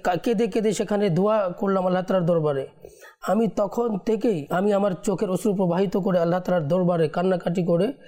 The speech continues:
গুনাহ থেকে তওবা করলাম। আর আমি সারা জীবনের জন্য দাওয়াত ইসলামের সাথে সম্পৃক্ত হয়ে গেলাম।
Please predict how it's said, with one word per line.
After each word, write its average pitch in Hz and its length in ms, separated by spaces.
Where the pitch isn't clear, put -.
গুনাহ 190 200
থেকে 190 260
তওবা 180 280
করলাম। 135 300
আর 196 200
আমি 214 600
সারা 214 280
জীবনের 214 380
জন্য 202 240
দাওয়াত 180 260
ইসলামের 180 240
সাথে 175 220
সম্পৃক্ত 165 440
হয়ে 147 160
গেলাম। 123 220